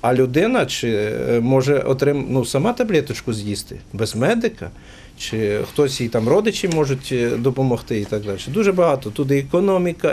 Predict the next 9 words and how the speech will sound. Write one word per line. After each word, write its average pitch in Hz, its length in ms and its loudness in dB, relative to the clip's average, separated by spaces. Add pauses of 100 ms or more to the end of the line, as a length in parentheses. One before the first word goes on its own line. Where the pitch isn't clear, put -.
і 143 160 -2 (360)
як, 135 180 2 (400)
як, 139 220 0 (180)
е, 123 240 -4 (120)
завгодно 135 520 0
можна 131 340 0
трактувати 117 600 -2
ці 101 160 -10
питання. 95 460 -10